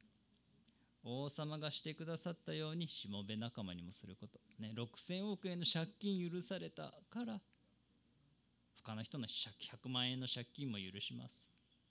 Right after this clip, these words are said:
っていうことですよね。まあ、百万円って、まあ、確かに大金ではありますけれどもね。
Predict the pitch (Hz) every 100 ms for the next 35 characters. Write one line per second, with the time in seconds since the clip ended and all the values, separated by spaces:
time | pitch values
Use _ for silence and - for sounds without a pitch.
0 | - - 98 - 107 101 - - 151 156
1 | - - - - - 117 - 151 165 165
2 | 170 - - - - - - - - 120
3 | 170 - 107 - 117 131 160 180 175 113
4 | 104 127 175 - 107 - - 90 117